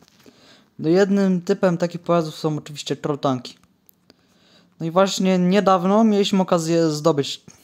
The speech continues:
taki jeden pojazd. No i właśnie go przedstawię w tym odcinku, więc witajcie wszyscy moi widzowie, z tej strony Kubakok. No i przejedziemy się amerykańskim, mm, czołgiem średnim piątego tieru High Score. No jest to po prostu w skrócie Sherman z trollem.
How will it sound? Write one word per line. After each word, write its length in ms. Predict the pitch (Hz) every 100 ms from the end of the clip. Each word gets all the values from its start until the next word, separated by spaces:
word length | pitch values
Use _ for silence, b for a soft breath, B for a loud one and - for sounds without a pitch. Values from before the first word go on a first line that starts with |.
| -
taki 240 | - -
jeden 280 | 143 135 131
pojazd. 460 | 131 143 160 - _ _ b b b b b -
No 60 |
i 100 | 165
właśnie 640 | 175 185 - 175 165 165 156
go 420 | 135 143 151 147 143
przedstawię 420 | - 143 135 135
w 80 | 135
tym 120 | 131
odcinku, 340 | 127 - 123
więc 160 | 127 127
witajcie 420 | 131 170 165 160
wszyscy 320 | 147 151 -
moi 160 | 147 143
widzowie, 400 | 139 143 151 147
z 80 | 143
tej 120 | 131
strony 260 | - 135 135
Kubakok. 540 | 139 151 165 180 - _ b b b b b b b
No 80 | 180
i 100 | 208
przejedziemy 540 | 208 196 185 180 185 180
się 200 | - 160
amerykańskim, 1080 | 160 156 180 175 170 - 160 151 147 143 123 b b b b
mm, 220 | 127 135 -
czołgiem 300 | 151 147 139
średnim 320 | - 143 139
piątego 360 | 143 139 131
tieru 260 | 131 143 135
High 240 | - 127
Score. 280 | 127 - 120 - _ b b b b b b b -
No 120 | 254
jest 140 | 240
to 80 | 214
po 100 | 202
prostu 300 | 196 196 180
w 40 |
skrócie 340 | - 180 170 143
Sherman 600 | - 165 156 156 147 135
z 200 | - -
trollem. 340 | 131 123 117